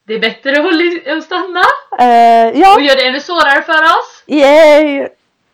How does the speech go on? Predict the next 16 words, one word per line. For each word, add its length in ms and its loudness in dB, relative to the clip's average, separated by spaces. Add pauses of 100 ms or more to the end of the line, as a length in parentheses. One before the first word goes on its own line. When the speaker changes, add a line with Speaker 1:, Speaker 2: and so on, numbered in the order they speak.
(120)
Speaker 2:
Du, 220 -8
du, 200 -2
du, 280 0
du 200 -4
vill 160 0
att 80 -2
vi 80 -2
ska 260 0
vara 240 0
här 100 -2
i 40 -8
två 220 -6
år 140 0
alltså. 240 -10
Men 120 -4
då 100 -4